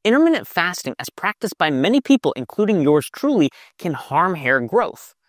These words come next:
It unravels the mechanism, drawing from both animal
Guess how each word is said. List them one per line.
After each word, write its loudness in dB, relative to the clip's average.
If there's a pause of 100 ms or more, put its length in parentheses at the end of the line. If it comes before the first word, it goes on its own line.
(300)
It 2
unravels 2
the 2
mechanism, -6 (260)
drawing 2 (220)
from 4
both 0 (100)
animal -2